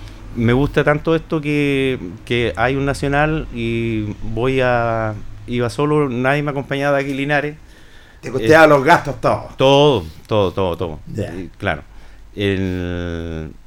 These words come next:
Speaker 1: pero ahora este año fue diferente fu-, y eso sentí el apoyo de todos los compañeros que, que llevamos la selección. Son muy buenas personas, excelentes competidores y, y, y es así.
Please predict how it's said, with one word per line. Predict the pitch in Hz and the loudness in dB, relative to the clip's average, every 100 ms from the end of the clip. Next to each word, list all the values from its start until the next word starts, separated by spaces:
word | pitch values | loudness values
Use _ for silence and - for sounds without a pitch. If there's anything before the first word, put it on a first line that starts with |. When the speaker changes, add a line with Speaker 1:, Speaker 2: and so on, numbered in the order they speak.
| - - - - | -18 -12 -10 -8
Speaker 1:
pero | - 120 | -2 2
ahora | 123 143 156 | 2 4 4
este | 160 - 139 | 2 2 2
año | 151 160 156 | 2 0 -2
fue | - 151 151 | 0 0 0
diferente | 147 160 170 156 131 123 | 0 -2 -2 -4 -6 -6
fu-, | - - | -10 -12
y | 95 107 107 123 | -8 -6 -4 -4
eso | 131 131 120 | -4 -4 -2
sentí | 113 110 127 | -2 -2 -2
el | |
apoyo | 117 123 127 123 | -2 -4 -4 -4
de | 110 | -4
todos | 107 120 123 | -4 -4 -4
los | 120 | -4
compañeros | 117 110 117 120 120 | -4 -4 -2 -2 -4
que, | 123 113 110 107 | -6 -4 -4 -6
que | 110 | -4
llevamos | 107 110 110 | -4 -4 -4
la | 104 | -6
selección. | 107 101 - 85 - - | -8 -10 -8 -8 -8 -8
Son | 104 95 - - - | -8 -8 -10 -14 -14
muy | 87 110 113 | -10 -6 -4
buenas | 98 90 | -4 -4
personas, | 92 - 95 92 90 85 - | -6 -8 -8 -6 -8 -8 -10
excelentes | 85 - - 87 98 - - | -12 -10 -6 -6 -6 -8 -12
competidores | 92 87 87 85 87 87 85 - - - - - - | -12 -8 -6 -4 -4 -4 -6 -10 -14 -16 -18 -20 -12
y, | 92 92 90 87 82 80 80 78 78 - - - - - - - - | -6 -4 -4 -4 -4 -4 -4 -6 -10 -14 -16 -18 -20 -20 -20 -20 -10
y, | 104 104 - | -6 -6 -2
y | 113 | 0
es | 117 | 0
así. | 110 156 95 | 0 -2 -4